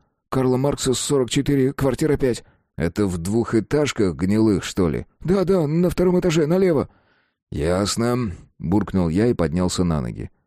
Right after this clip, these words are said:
«Ладно, живите. К утру вас какие-нибудь бомжи найдут. Позвонят куда следует. Все ваше барахло в багажнике запру, чтобы у них искушения не было».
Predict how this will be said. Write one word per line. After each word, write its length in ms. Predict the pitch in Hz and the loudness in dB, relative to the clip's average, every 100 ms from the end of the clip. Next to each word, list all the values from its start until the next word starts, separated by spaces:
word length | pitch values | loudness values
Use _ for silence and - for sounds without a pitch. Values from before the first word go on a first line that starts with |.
| _ _ _ | _ _ _
«Ладно, 600 | 80 104 113 92 73 - - | -2 0 0 0 -4 -6 -10
живите. 720 | 71 82 110 117 101 - 57 - _ _ | -8 -2 0 2 0 -4 -10 -14 _ _
К 80 | 104 | -2
утру 280 | 104 127 | 0 2
вас 160 | 127 104 | 2 0
какие-нибудь 520 | 104 98 110 110 104 | -2 0 0 2 2
бомжи 480 | 87 107 117 98 110 | 2 0 0 0 2
найдут. 460 | 95 82 71 64 - _ _ - | 2 -2 -4 -8 -12 _ _ -2
Позвонят 540 | 98 107 107 120 127 | 0 2 2 0 0
куда 280 | 101 92 101 | 0 0 0
следует. 640 | 92 85 82 76 69 - _ _ _ _ | 0 0 0 -2 -4 -8 _ _ _ _
Все 280 | - - 147 | -8 0 2
ваше 240 | 127 120 | 2 0
барахло 520 | 113 110 110 98 123 107 | 0 2 2 2 0 2
в 80 | |
багажнике 640 | 82 98 110 113 95 82 80 | 0 0 0 0 0 -2 -2
запру, 440 | 76 69 65 - - | -2 -4 -6 -10 -16
чтобы 340 | - - 101 101 | -14 -2 0 2
у 40 | |
них 200 | 104 95 | 0 0
искушения 600 | 98 - 104 117 98 87 | -2 0 -2 2 0 0
не 180 | 80 76 | -2 -4
было». 240 | 60 55 | -4 -8